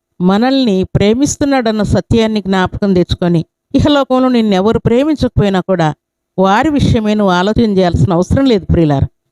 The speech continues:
ఎందుకంటే సర్వశక్తిమంతుడైనటువంటి దేవాతి దేవుడు నిన్ను ప్రేమిస్తున్నాడు, నిన్ను విడిపిస్తాడు, నిన్ను స్వస్థపరుస్తాడు,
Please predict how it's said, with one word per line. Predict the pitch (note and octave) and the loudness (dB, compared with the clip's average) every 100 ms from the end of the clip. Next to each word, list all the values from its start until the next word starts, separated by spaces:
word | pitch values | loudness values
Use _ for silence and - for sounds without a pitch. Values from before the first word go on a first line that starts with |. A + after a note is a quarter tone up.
| _ | _
ఎందుకంటే | F#3+ G#3+ G#3+ F#3+ F#3 D#3+ - _ - | -2 0 -2 0 0 0 -6 _ -4
సర్వశక్తిమంతుడైనటువంటి | - G3+ A3 C#4 D4 - - C#4 C4+ A3+ G3 G3+ G3 F#3 F#3 F3+ F3 D#3 - | -2 -2 -2 0 0 0 -2 -2 0 0 0 0 0 0 -2 0 0 0 0
దేవాతి | G3 G3 A3+ A3 G3+ G3 | 0 0 0 -2 0 -2
దేవుడు | E3+ G3 B3+ D4 G#3 E3+ - _ - | 2 2 2 0 -2 -4 -8 _ -4
నిన్ను | F#3 F3+ | -2 0
ప్రేమిస్తున్నాడు, | - F3+ E3 D#3+ - D#3 D3 C#3 - _ _ - | 0 0 -2 -4 -2 -2 -2 -4 -8 _ _ -6
నిన్ను | G3 G#3+ | 0 2
విడిపిస్తాడు, | G#3 A3+ C4+ B3+ - G3+ E3+ C3+ _ _ | 2 2 2 0 0 -2 -2 -8 _ _
నిన్ను | G3 G3+ | 0 2
స్వస్థపరుస్తాడు, | G3+ A3+ - - B3 G#3 - G#3 F3 B2 | 2 -2 -2 -2 0 0 -2 -4 -2 -4